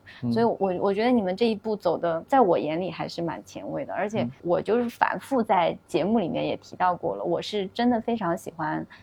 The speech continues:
Speaker 2: 小杯的奶茶。就是因为在我看来，我觉得一杯牛奶咖啡，我不是为了去喝牛奶的，你刚第一点就提到了，就比较好摄入，它不会特别大杯，
Speaker 1: 嗯。
Speaker 2: 让你喝完了这杯咖啡，你不想再，再去试别的东西。
Speaker 1: 因为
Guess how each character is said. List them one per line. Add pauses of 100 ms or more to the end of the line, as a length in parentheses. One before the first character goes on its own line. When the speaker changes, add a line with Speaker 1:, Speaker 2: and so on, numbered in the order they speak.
(140)
Speaker 2:
小
杯
的
奶
茶。 (360)
就
是
因
为
在
我
看
来，
我
觉
得
一
杯
牛
奶
咖
啡，
我
不
是
为
了
去
喝
牛
奶
的，
你
刚
第
一
点
就
提
到
了，
就
比
较
好
摄
入，
它
不
会
特
别
大
杯，
Speaker 1:
嗯。
Speaker 2:
让
你
喝
完
了
这
杯
咖
啡，
你
不
想
再，
再
去
试
别
的
东
西。
Speaker 1:
因
为